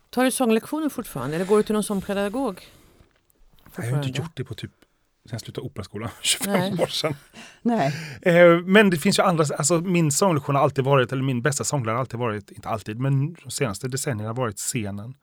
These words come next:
Speaker 1: Mm.
Speaker 2: För det är där jag märker att vad som funkar, vad som inte funkar, vad som bär, vad som inte bär, vad som når publikens hjärta och vad som inte når. Och så är det trial and error. Men
Speaker 3: Mm.
Speaker 2: det är också för att
Speaker 3: Mm.
Speaker 2: jag som person är autodidakt i det mesta.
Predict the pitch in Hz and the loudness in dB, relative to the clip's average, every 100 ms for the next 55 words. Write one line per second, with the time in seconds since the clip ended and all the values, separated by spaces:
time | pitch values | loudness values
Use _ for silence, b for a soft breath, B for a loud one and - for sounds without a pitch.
0 | - 214 202 - 143 135 135 123 123 139 | -8 -8 -8 -8 -4 -2 0 0 0 0
1 | 110 - 110 107 _ - b b b b | 0 -4 -8 -8 _ -20 b b b b
2 | b 113 104 - 143 110 120 120 147 110 | b -8 -6 -2 -2 -2 -6 -4 -8 -8
3 | - 123 110 113 107 98 110 104 110 113 | -8 -8 -8 -8 -8 -4 -2 -2 -2 -4
4 | 107 113 117 120 110 107 113 110 104 b | -8 -10 -8 -6 -4 -6 -8 -8 -10 b
5 | b b 123 123 135 120 110 107 107 - | b b -2 2 4 4 2 2 0 -4
6 | 120 113 104 120 110 - 113 120 196 208 | -6 -8 -8 -8 -10 -10 -8 -6 -4 -6
7 | - 104 131 - _ _ _ _ _ _ | -6 -10 -10 -20 _ _ _ _ _ _
8 | - 120 156 170 170 127 127 151 95 113 | -8 -4 -4 -2 -2 -2 -4 -6 -8 -8
9 | 120 - 180 156 175 170 - 131 113 135 | -10 -2 0 4 4 4 0 -2 2 4
10 | 120 113 98 b b b b - 135 120 | 4 2 -4 b b b b -10 -8 -6
11 | - 156 120 117 127 104 101 _ _ _ | -4 -2 -4 -6 -10 -14 -20 _ _ _
12 | _ 135 131 123 123 117 113 - - 110 | _ -6 -4 -2 -4 -4 -4 -8 -8 -6
13 | 110 - - - - - 110 | -6 -8 -10 -10 -8 -4 -4